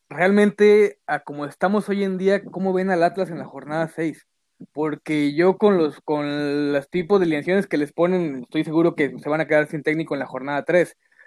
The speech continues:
No les veo la posibilidad de re-, de hacer los nueve, los seis puntos de nueve posibles. Si en el torneo pasado creo que no fueron últimos debido a que Monterrey fue peor que ellos.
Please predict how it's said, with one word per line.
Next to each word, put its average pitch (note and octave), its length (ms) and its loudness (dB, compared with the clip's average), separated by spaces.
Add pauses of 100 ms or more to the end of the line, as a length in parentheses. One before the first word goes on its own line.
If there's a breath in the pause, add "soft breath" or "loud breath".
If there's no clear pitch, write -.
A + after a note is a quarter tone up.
(240 soft breath)
No C#3+ 340 2
les E3 240 6
veo E3+ 220 6
la D#3+ 160 4
posibilidad C#3+ 640 2
de C3 480 0
re-, B2 220 -6
de B2+ 460 -4
hacer D3 220 -2
los D3 140 -2
nueve, D3 240 -2
los C#3 200 -4
seis D3+ 200 -2
puntos D#3 340 -2
de C3+ 120 -4
nueve D3 200 0
posibles. D3 540 0 (220 soft breath)
Si - 100 -12
en D3 60 -4
el D3 140 -2
torneo D#3 300 2
pasado F3 340 6
creo F3 160 2
que F3 80 2
no F3 120 2
fueron F3 260 0
últimos E3 380 -2
debido D#3 260 4
a E3+ 60 4
que D3+ 80 -6
Monterrey C#3+ 500 -2
fue D#3+ 200 -2
peor D#3+ 180 0
que E3 160 0
ellos. C#3+ 280 -2